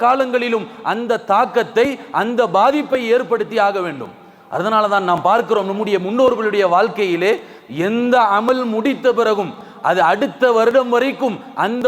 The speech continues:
ஒரு பாதிப்பை ஏற்படுத்தி கொண்டு இருக்கும். ஒரு அமல் முடித்தோன்னு சொன்னா அதனுடைய கபூலியத்துக்கான அடையாளம் என்ன தெரியுமா? அந்த அமல் அவருடைய வாழ்க்கையிலே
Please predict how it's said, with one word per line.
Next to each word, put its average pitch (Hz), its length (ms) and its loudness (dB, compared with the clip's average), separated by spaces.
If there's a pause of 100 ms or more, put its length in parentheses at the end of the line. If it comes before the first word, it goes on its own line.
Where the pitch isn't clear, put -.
(100)
ஒரு 214 100 4 (100)
பாதிப்பை 254 540 0
ஏற்படுத்தி 226 380 -2
கொண்டு 190 260 -4
இருக்கும். 139 320 -4 (320)
ஒரு - 100 2 (100)
அமல் 262 300 2
முடித்தோன்னு 233 480 0
சொன்னா 185 240 0 (380)
அதனுடைய 208 400 0 (140)
கபூலியத்துக்கான 226 840 2
அடையாளம் 254 380 2
என்ன 220 180 -6
தெரியுமா? 202 340 2 (400)
அந்த 226 340 2 (160)
அமல் 262 240 2 (300)
அவருடைய 220 400 2 (160)
வாழ்க்கையிலே 226 580 0